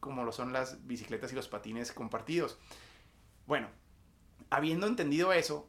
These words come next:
¿cómo impulsamos esta revolución y la aprovechamos de la manera más positiva y con menos conflictos posibles en nuestra ciudad?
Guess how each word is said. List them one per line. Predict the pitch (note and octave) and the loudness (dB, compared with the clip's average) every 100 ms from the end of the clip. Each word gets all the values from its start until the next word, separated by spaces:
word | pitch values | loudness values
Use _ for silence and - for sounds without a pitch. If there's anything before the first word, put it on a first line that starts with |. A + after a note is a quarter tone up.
| - | -14
¿cómo | - E3+ F3 F#3 | -2 0 2 0
impulsamos | E3+ D#3+ B2+ A#2+ - F3 E3+ C3 - | -2 -2 -4 -2 4 4 4 0 -4
esta | - D#3 | -2 2
revolución | D#3 C#3 A2 G#2 - - - | 4 2 2 -4 -2 -2 -2
y | A#2+ C#3 | 0 2
la | C#3 C3+ | 4 2
aprovechamos | - D3+ A2+ - - F#3+ A#3 F#3 G#2 G#2+ | 2 0 0 -2 -2 0 0 0 -4 -10
de | C3 C3 | -6 -2
la | C3+ | -2
manera | B2+ C#3 | 0 0
más | E3 D#3 D3+ - - - - | 0 0 -2 -6 -18 -18 -2
positiva | F3 E3+ B2+ - - F#3+ G#3 | -2 -2 -8 -12 -14 0 0
y | G3+ | 2
con | D3+ B2+ | 0 0
menos | C3 D3+ D3+ | 0 -2 -4
conflictos | C3+ B2 A#2+ A#2+ D3+ | -6 -6 -6 -4 -6
posibles | - G#2 D3+ D3 G#2 - - - - | -6 -6 -4 -4 -6 -10 -20 -20 -8
en | B2 C3 | -6 -4
nuestra | C3 B2 | -4 -4
ciudad? | B2+ F#3 - | 0 2 2